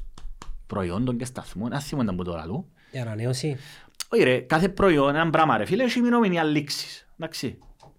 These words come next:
Speaker 1: Το κινητό, ή πόσο μάλλον όταν,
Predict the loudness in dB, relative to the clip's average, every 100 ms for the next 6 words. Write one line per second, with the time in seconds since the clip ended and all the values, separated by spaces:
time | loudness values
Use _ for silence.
0 | _ _ -6 -2 0 0 2 4 4 2
1 | 0 0 -2 0 -2 -2 -6 _ _ 0
2 | 0 2 2 2 2 2 2 2 2 0
3 | 0